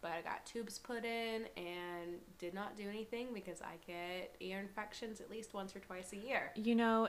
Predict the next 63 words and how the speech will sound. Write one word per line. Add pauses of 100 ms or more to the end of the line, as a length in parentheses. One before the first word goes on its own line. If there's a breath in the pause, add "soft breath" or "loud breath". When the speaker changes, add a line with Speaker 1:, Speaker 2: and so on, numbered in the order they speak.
(120)
Speaker 2:
and
until
Everett
had
his
first
ear
infection,
<laughs> (920 loud breath)
well,
no,
'cause
you
told
me
previously
that
you
get
ear
infections
a
lot.
Speaker 1:
Yeah.
Speaker 2:
I,
I
remember
whenever
we
were
little,
I
thought
you
had
them
because
you
were
losing
your
hearing. (180)
I
had
no
idea
that
that's
what
it
was.
Speaker 1:
I
feel
like
by
the
age
of,
like,
forty
or
fifty,
I